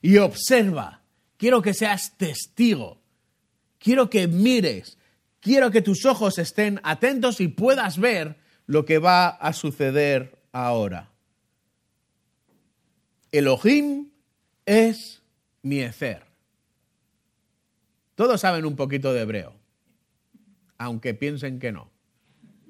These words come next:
¿Qué significa Eben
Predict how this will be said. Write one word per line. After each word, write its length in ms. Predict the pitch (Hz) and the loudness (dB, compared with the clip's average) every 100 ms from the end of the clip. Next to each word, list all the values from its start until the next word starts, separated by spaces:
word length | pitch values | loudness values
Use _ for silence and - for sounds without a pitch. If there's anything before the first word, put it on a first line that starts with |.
| _ _ _ _ _ _ _ _ _ _ | _ _ _ _ _ _ _ _ _ _
¿Qué 140 | 185 208 | -2 0
significa 800 | 240 202 202 165 156 139 151 _ - | 0 -2 -2 0 0 -2 -8 _ -8
Eben 560 | 123 123 135 127 123 | -6 -4 -4 -6 -12